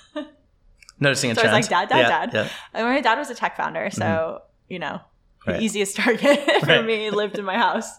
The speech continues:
Speaker 1: or I lived in his. <laughs> But, um, so when Shaq moved over here from Iran,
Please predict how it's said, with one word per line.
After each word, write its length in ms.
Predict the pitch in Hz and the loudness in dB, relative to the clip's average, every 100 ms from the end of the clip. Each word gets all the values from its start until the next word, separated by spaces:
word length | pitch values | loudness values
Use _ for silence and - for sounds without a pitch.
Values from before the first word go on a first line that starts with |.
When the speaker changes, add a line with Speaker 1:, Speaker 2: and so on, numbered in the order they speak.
| - | 0
Speaker 1:
or 80 | |
I 120 | 196 208 | 2 2
lived 160 | 202 | 0
in 60 | 202 | -2
his. 380 | 196 165 214 - - | -2 -2 -4 -12 -10
<laughs> 140 | 262 214 | -10 -4
But, 520 | 269 254 - - - - - - - - - | -2 0 0 0 -4 -10 -12 -12 -12 -10 4
um, 680 | 214 202 196 190 185 185 208 - - _ | 6 6 4 0 -10 -12 -12 -14 -20 _
so 640 | - 240 214 214 208 214 202 | -2 6 6 6 2 2 0
when 380 | 208 214 220 | 0 0 0
Shaq 600 | 220 - 226 220 277 - | -4 2 6 6 4 -4
moved 280 | 208 202 202 | -10 -10 -4
over 220 | 180 180 | -4 -2
here 120 | 190 185 | -2 -2
from 160 | 190 | -4
Iran, 680 | 185 175 - 156 160 226 247 | -8 -6 -4 -4 -2 -4 -4